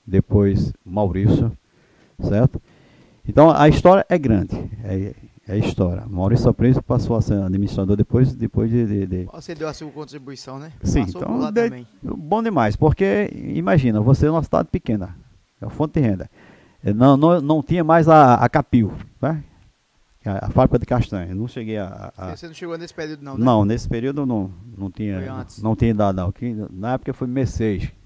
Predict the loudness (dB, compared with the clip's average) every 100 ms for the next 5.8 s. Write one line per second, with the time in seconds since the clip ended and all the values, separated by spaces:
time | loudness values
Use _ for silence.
0 | _ -14 -10 -6 -6 -6 -8 -6 -4 -4
1 | -4 -4 -2 2 2 2 0 0 -2 -2
2 | -2 -4 -6 -8 -8 -8 -8 -10 -16 _
3 | _ _ -10 -8 -4 -4 -4 -10 -16 -18
4 | -20 -20 -20 -20 -18 -8 -4 -4 -4 -6
5 | -4 -4 -4 -4 -6 -6 -8